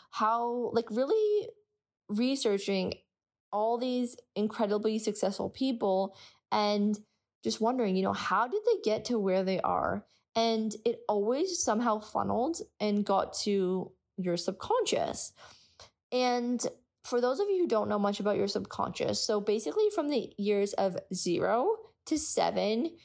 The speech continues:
you are like an open sponge. So anything that you were taught, anything that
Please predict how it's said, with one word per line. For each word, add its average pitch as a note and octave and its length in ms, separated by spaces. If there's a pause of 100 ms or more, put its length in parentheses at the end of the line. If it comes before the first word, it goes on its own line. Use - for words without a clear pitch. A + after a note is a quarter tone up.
(160)
you A3 300
are D4+ 120
like C#4+ 220
an B3+ 160
open G#3 480
sponge. - 840 (200)
So - 260
anything D4 440
that F#4+ 180
you G#3 160
were F#3+ 180
taught, C4 720
anything G#3+ 440
that G3+ 260